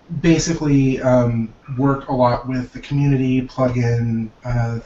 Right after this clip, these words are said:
theme developers, dev shops, things like that, uh, at W P Engine, and, um, get to kind of work with them on,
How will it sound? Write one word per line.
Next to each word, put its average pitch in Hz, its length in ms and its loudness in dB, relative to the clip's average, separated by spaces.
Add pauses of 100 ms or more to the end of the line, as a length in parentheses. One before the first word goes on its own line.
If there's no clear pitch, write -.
(120)
theme 123 220 2
developers, 117 720 -4
dev 110 240 -8
shops, - 440 -6
things 110 240 -8
like 117 220 -10
that, 113 380 -6
uh, 127 300 -4 (640)
at 143 180 2
W 135 240 4
P 131 200 2
Engine, 120 560 2
and, 113 520 2
um, 110 460 2 (840)
get 147 160 2
to 170 80 -2
kind 139 200 4
of 120 100 2
work 127 220 2
with 127 160 2
them 120 300 4
on, 113 540 2